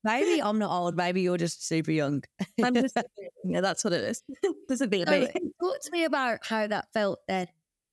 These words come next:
Speaker 1: Were you aiming to qualify in those, like, two years before that you, that you could have danced at the Worlds? Was that the aim or just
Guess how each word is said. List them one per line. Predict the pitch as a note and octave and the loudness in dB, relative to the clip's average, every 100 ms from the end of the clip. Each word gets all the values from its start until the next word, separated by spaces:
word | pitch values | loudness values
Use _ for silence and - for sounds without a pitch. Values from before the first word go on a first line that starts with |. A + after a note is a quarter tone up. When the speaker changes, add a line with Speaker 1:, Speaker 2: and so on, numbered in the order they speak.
| _ | _
Speaker 1:
Were | G#3+ C4 | 0 2
you | C#4+ C#4+ - | 2 0 0
aiming | F#3 F#3+ A3 A#3+ | 0 2 2 0
to | A#3+ | 0
qualify | - G3 F#3 F3+ D3+ | 0 0 0 0 2
in | D3 | 2
those, | D#3+ D3+ D3+ D#3+ | 2 2 0 0
like, | D3+ - | -4 -4
two | - F3 | -2 0
years | D#3+ D#3 D#3+ | 2 2 0
before | D3+ - E3 | -4 -2 0
that | D#3 | 0
you, | - | -2
that | C3+ | -2
you | C#3 C3+ | -4 -4
could | - G#3+ | -2 0
have | G#3 | 0
danced | C#3 - - | -2 -6 -12
at | - | -6
the | C#3 | -4
Worlds? | - - - | -2 -4 -4
Was | F#3+ | -2
that | G3 - | -2 -2
the | - | -2
aim | E3 F3 A3 F#3 | 0 2 0 0
or | E3+ | -4
just | - D#3 - | -6 -12 -12